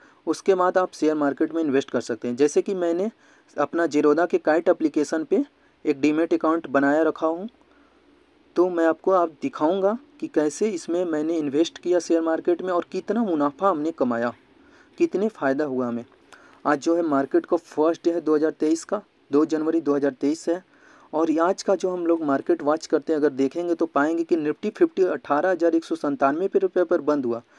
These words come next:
जो कि वही अगर Nifty बैंक की बात करें तो तैंतालीस हज़ार दो सौ तीन रुपये पे बंद हुआ। अगर हम Nifty फिफ्टी की जो प्लस पॉइंट है वो बानवे रुपये गया, वही Nifty बैंक जो है दो सौ सोलह रुपये आज प्लस में गया। मार्केट का शुरुआत डे है,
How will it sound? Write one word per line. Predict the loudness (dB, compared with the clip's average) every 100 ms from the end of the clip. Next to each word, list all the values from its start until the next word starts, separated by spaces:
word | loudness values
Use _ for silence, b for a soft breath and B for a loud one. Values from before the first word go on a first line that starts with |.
| b b -10
जो | 0 2
कि | 2 -4 -10 b b
वही | -2 2 2
अगर | 2 2 2 0
Nifty | -4 -4 -6 0
बैंक | 0 0 -2
की | -4
बात | -2 -2
करें | 0 0
तो | 0
तैंतालीस | 0 0 0 0 0 0
हज़ार | 0 2
दो | 2
सौ | 2 0
तीन | 0 -4 0
रुपये | 2 4
पे | 4 2
बंद | 2 0
हुआ। | -2 -4 b b b
अगर | 2 2
हम | 2 0
Nifty | -2 -2 -2
फिफ्टी | 2 0 0 -4
की | -2 -6 -6 _ _ _ _ _ _ _ _ _
जो | -8 2 2
प्लस | 4 0 0
पॉइंट | 2 2 2
है | 0
वो | 2 2
बानवे | 4 2 2
रुपये | 0 2 2
गया, | 4 2
वही | 4 2
Nifty | 2 0 0 0
बैंक | 2 2 2
जो | 2
है | 2
दो | 2
सौ | 2 -2
सोलह | 0 0 2 0
रुपये | 2 2
आज | 2 0
प्लस | 0 -2 -2
में | -4
गया। | -6 -8 b b b b
मार्केट | 0 2 2 0
का | 0
शुरुआत | -4 -2 0 0 2
डे | 0
है, | 0